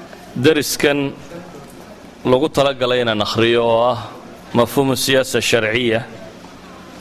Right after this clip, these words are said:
Oo runtii, si haddii loo eego, deris ballaaran noqon kara. Si haddii loo eegana la koobi karo,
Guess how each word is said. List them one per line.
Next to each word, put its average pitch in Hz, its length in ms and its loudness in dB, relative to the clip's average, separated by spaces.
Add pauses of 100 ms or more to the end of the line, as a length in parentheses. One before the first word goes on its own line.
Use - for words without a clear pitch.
(2750)
Oo 123 160 4
runtii, 147 580 0
si 156 280 0
haddii 143 380 0
loo 143 200 2
eego, 123 200 0
deris 127 360 -2
ballaaran 120 400 4
noqon 113 280 2
kara. 113 260 2 (2000)
Si 165 140 2
haddii 143 300 2
loo 143 260 2
eegana 131 500 4
la 127 160 2
koobi 139 400 2
karo, 123 320 2